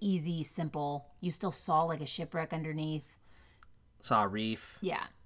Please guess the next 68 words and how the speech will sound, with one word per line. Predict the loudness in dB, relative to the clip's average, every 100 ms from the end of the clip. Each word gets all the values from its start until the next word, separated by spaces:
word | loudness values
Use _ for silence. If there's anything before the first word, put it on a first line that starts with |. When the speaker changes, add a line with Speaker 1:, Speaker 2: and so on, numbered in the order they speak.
| -14
Speaker 1:
and | -2 -2
the |
reef, | 0 -4 -6
too. | -2
Speaker 2:
Lots | 2 4 4
Speaker 1:
And, | 2
Speaker 2:
of | 0 0
Speaker 1:
and | 0 4
lots | 4
Speaker 2:
fish. | 2
Speaker 1:
of | -6
fish. | -6 -6 -4
And | 2
we | 2
went | 2 0
two | -2
places | 0 -2 -2 -4
there. | -2 -2 -2
So, | 0 0 0 -8 -20 -20 -20 -10 4
I |
mean, | 6 6 2 -6 -20 -4
I | 2
don't | 2
know. | 0 -2 0
Like, | 2
it | 2
depends | 4 4 8
on, | 8 6 0 -8 4
do | 6
you | 6
want | 4 2
easy? | 4 6
Do |
you | 4
wanna | 4
take | 0 -2
up |
your | -4
whole | -4 -2
day? | 2 4 4 2 -2 -20 -20 -2
Or | 4 6 6 6 4 -2 -12 -20 -14 -4
do | 0
you | 2
wanna | 2
see, | 0 0 2 2 0 -6 -8
you | -4
know, | -2 -2 -6
the | -4
best | -2 -2 -4 -12 -16 -20 -20 -20 _ -20
fish | -14 -12 -12 -14 -18 -20 _ -4
that | 2
we've | 6 6
seen? | 6 0
I | 4
mean, | 8
obviously, | 10 10 6 4 4
there's | 2
stuff | 0 -2 0
in |
the | -4
Great | 0 -2
Barrier | 0 0 2
Reef | 0 -4 -4
that | -4
we've | -4 -4
never | -6
been | -8 -10
to, | -12